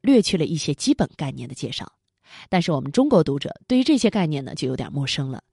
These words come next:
所以我们有必要补充一点书里省略掉的背景介绍。维京人是指公元八世纪到十一世纪生活在北欧，也就是今天丹麦、挪威、瑞典这一带的一个民族或者是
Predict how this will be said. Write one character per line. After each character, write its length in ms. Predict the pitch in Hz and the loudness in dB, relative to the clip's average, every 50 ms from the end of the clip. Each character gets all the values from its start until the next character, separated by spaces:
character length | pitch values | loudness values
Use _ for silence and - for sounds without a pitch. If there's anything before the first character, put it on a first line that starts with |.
| _ _ _ _ - | _ _ _ _ -6
所 120 | - 165 | -2 0
以 60 | 170 | 2
我 100 | 175 165 | 2 2
们 120 | 143 143 160 | 0 0 0
有 120 | 156 127 | -2 -2
必 140 | - - 175 | 0 0 0
要 120 | 160 143 139 | 0 0 0
补 180 | - - 131 | -4 -6 -6
充 200 | - - 208 226 | -2 0 0 2
一 120 | 233 226 196 | 2 0 -2
点 120 | - - - _ _ - | -2 -4 -8 _ _ -8
书 280 | - - - 240 247 | -4 0 2 2 2
里 180 | 247 202 151 139 | 2 2 0 0
省 320 | 139 - - - 143 - | 0 -2 -2 -2 -2 -2
略 200 | 143 190 262 269 | 0 0 2 2
掉 160 | 196 156 123 | 2 0 -2
的 120 | - - - _ | -6 -12 -12 _
背 140 | - 151 135 | -6 -6 -6
景 160 | - - 135 | -8 -10 -16
介 160 | - - - - | -16 -14 -10 -10
绍。 180 | - - - - _ _ _ _ _ _ _ _ _ _ _ _ _ _ _ _ _ _ _ _ - - _ _ _ _ | -10 -10 -10 -14 _ _ _ _ _ _ _ _ _ _ _ _ _ _ _ _ _ _ _ _ -20 -20 _ _ _ _
维 160 | - 185 185 220 | 4 6 6 6
京 200 | - 320 330 339 | 6 4 4 4
人 260 | 285 190 151 156 160 | 4 4 4 4 2
是 160 | 170 - 220 | 2 2 0
指 120 | - 139 | 0 0
公 180 | 131 - 156 170 | -2 0 0 0
元 180 | 170 139 139 156 | 0 0 0 0
八 220 | 160 220 226 247 | 0 0 2 2
世 180 | 233 - - 156 | 2 2 0 -2
纪 180 | - - 139 139 | -2 -4 -6 -4
到 180 | - 131 127 | -4 -4 -4
十 240 | - - - - 156 | -2 -2 -2 0 2
一 140 | 156 214 269 | 4 4 4
世 220 | 262 - - 160 | 2 2 0 -2
纪 220 | 139 - - - - _ - - - | -2 -4 -8 -10 -10 _ -18 -12 -4
生 180 | - 190 170 | 0 0 0
活 140 | 170 - 151 | 2 0 0
在 120 | - 147 139 | 0 -2 -4
北 160 | - - 127 - - | -4 -6 -6 0 4
欧， 220 | 170 190 214 - _ _ _ _ _ _ _ | 4 4 4 2 _ _ _ _ _ _ _
也 100 | - 160 | -2 2
就 140 | 151 220 240 | 4 4 4
是 100 | - 254 | 4 4
今 180 | 214 - 254 269 | 2 2 0 0
天 200 | - - 262 262 | 0 0 -2 2
丹 160 | - 277 277 | 2 2 2
麦、 200 | 285 269 226 170 | 4 2 2 2
挪 200 | 151 151 143 151 | 2 2 2 4
威、 160 | 175 233 247 | 4 4 4
瑞 200 | 269 277 349 311 | 4 6 4 4
典 200 | 190 - 120 - | 4 2 -4 -6
这 120 | 143 - 143 | -4 -6 -6
一 80 | 135 - | -6 -6
带 160 | - 135 135 | -8 -10 -10
的 120 | - - - - | -10 -12 -6 -4
一 80 | 165 | -2
个 140 | 143 - 147 | 0 0 0
民 240 | 143 139 135 139 156 | -2 -2 -4 -4 -4
族 200 | - - 127 - | -4 -6 -6 -6
或 180 | - - 170 | -4 -2 -2
者 120 | 147 - 127 | -2 -2 -4
是 300 | 127 - - 135 120 | -6 -6 -6 -6 -8